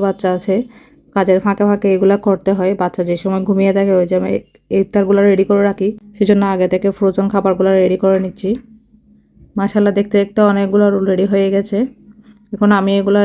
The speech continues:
ডিপ ফ্রিজে রেখে দেবো ঘন্টাখানেকের জন্য। একটু শক্ত হয়ে আসলে তারপর নিয়ে জ-, জিপলক ব্যাগের মধ্যে ভরে রাখবো। সেই সাথে অনেকগুলা চিকেনের ইফতারের আইটেম রেডি করে নিব। চিকেনগুলোকে আমি বড় বড় পিস করে কে-, বে-, কেটে নিয়েছি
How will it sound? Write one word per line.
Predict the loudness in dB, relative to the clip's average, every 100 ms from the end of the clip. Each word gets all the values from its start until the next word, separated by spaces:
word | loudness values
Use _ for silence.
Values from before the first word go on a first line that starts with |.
| 2
ডিপ | 0 2
ফ্রিজে | 2 4 2
রেখে | 0 0 0
দেবো | 0 -2 -4 -8 -4
ঘন্টাখানেকের | -4 -4 -4 -2 -2 0
জন্য। | -2 0 0 2
একটু | 0 2
শক্ত | -2 2 2
হয়ে | 2
আসলে | 0 -2 -4
তারপর | -4 -6 -6 -4
নিয়ে | -4 -4
জ-, | -6 -4
জিপলক | -4 -2 -2 -2
ব্যাগের | -2 0 0 0
মধ্যে | -2 -2 0
ভরে | 2 2
রাখবো। | 0 -2 -2 -4 _
সেই | -2 0
সাথে | 0 2 4
অনেকগুলা | 4 2 2 2 0 0
চিকেনের | -2 0 0 0 0 -2 -8 _ _ _ _ _
ইফতারের | -6 0 0 2 2
আইটেম | 2 2 2 2 2 0
রেডি | 2 2
করে | 0 0
নিব। | 0 0 0 -2 -6 -14 -10
চিকেনগুলোকে | -2 2 2 2 2
আমি | 2 4
বড় | 2 0
বড় | -2
পিস | -2 -4 -2
করে | -2 -2
কে-, | -6 -6 -6
বে-, | -6 -4
কেটে | -4 -2 -2
নিয়েছি | -2 -2 0